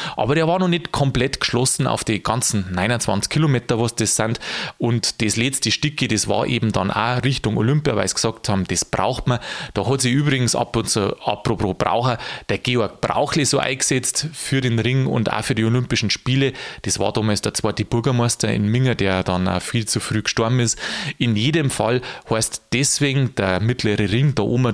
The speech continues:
wo er bei den Olympischen Städten vorbeigeht, heißt der Georg-Brauchler-Ring. Also, falls ihr mal jemanden fragt, was das da ist. Ähm, nicht bloß an der Verkehrsinfrastruktur für die Ver-, für die Autofahrer und für die, für die öffentlichen Fahrer ist da gedacht worden,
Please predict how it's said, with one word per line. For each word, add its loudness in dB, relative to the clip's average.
wo 2
er 0
bei -2
den 2
Olympischen 0
Städten 0
vorbeigeht, 0
heißt 0
der 0
Georg-Brauchler-Ring. 0
Also, -4
falls -2
ihr 0
mal 2
jemanden -2
fragt, -4
was 0
das 0
da 0
ist. 0
Ähm, 2
nicht -2
bloß 0
an 0
der 2
Verkehrsinfrastruktur 0
für -2
die 0
Ver-, -4
für -2
die 0
Autofahrer 0
und 2
für -2
die, 0
für -4
die -2
öffentlichen -2
Fahrer 0
ist 0
da 0
gedacht -2
worden, 0